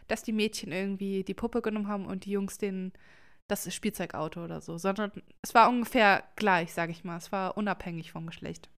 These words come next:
Und das zeigt ja eigentlich, dass Kinder nicht eins davon von Natur aus irgendwie bevorzugen,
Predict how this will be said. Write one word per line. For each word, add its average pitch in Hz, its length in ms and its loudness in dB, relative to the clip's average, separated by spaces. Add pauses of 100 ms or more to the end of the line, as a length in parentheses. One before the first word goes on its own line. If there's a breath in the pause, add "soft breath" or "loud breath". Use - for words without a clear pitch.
(140)
Und 202 380 2 (380 loud breath)
das 226 180 6
zeigt 277 220 6
ja 302 100 4
eigentlich, 277 640 0 (240)
dass - 420 2 (300)
Kinder 285 320 6
nicht 269 340 -2
eins 254 320 0
davon 233 420 0
von 233 200 -4
Natur - 480 0
aus 185 220 0
irgendwie 196 340 -4
bevorzugen, 208 680 -4